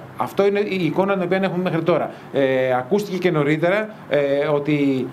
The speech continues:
ε, να ξέρετε, να, να σας πω ότι η Εισαγγελία Διαφθοράς έχει ήδη στείλει, ε, κλήσεις σε μη πολιτικά πρόσωπα για να καταθέσουν, ε, και αυτό σημαίνει ότι πράγματα τα οποία τα βρήκαμε και μέσα στη δικογραφία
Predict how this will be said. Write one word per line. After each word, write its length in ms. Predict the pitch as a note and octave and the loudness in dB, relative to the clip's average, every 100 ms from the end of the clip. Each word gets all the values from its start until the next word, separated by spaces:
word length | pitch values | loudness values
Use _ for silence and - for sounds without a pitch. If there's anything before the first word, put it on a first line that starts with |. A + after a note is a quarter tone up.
| - | -6
ε, 480 | B2 C3 B2+ C3 B2+ | -2 0 0 0 -2
να 80 | B2+ | -2
ξέρετε, 340 | C3 F#3+ F#3 G3+ D#3+ D3 | 0 0 0 0 -2 -2
να, 120 | D3+ D#3 | -2 0
να 120 | C#3 | -2
σας 140 | C3 | -2
πω 60 | F#3+ | 0
ότι 100 | F#3 | 0
η 40 | |
Εισαγγελία 360 | F3+ E3 D3+ F3+ | 0 0 2 0
Διαφθοράς 380 | E3+ D#3 F3 E3+ - | 0 0 0 -2 -8
έχει 220 | - D#3+ F#3 | -4 0 0
ήδη 180 | G3+ | 0
στείλει, 580 | F#3+ - G3 F#3+ E3+ A2+ - - | -2 -2 0 2 2 0 -6 -4
ε, 140 | D3 C#3+ - | 0 0 0
κλήσεις 500 | E3 F#3+ F3+ D3 - - | 2 2 0 -6 -10 -12
σε 220 | - E3 | -6 -2
μη 220 | D3 F3+ A#3 | 0 2 2
πολιτικά 540 | G3+ F3 D#3+ D#3+ D3+ | 0 0 -2 0 0
πρόσωπα 580 | D#3 E3 C#3+ C3 B2 - - | 2 0 0 -2 -2 -2 -10
για 220 | A2+ E3 | -2 0
να 120 | D#3 C#3+ | 0 0
καταθέσουν, 760 | C#3+ C3+ - D3+ - G3+ A3+ - - | 0 0 0 0 2 0 -2 -6 -6
ε, 260 | - C#3 C3+ | 0 2 2
και 200 | C3+ E3 | 0 0
αυτό 260 | C3+ - F#3 | 0 -2 -2
σημαίνει 520 | F3+ F3+ F#3 F3+ E3+ - | 0 0 2 0 -4 -4
ότι 440 | - D3 D3+ C#3+ C3+ - - | -2 0 2 2 0 -6 -4
πράγματα 340 | D#3+ F3 G3 G3 | 0 2 2 0
τα 100 | E3 | 0
οποία 180 | F3+ | 0
τα 120 | F#3+ D#3 | 0 0
βρήκαμε 300 | F3+ F#3 E3 | 0 0 0
και 120 | E3 | -2
μέσα 200 | F3+ F3 | -2 -2
στη 120 | F3 | -2
δικογραφία 720 | E3 E3 D#3+ C#3 D#3 F3+ C#3+ | 0 0 2 2 2 2 0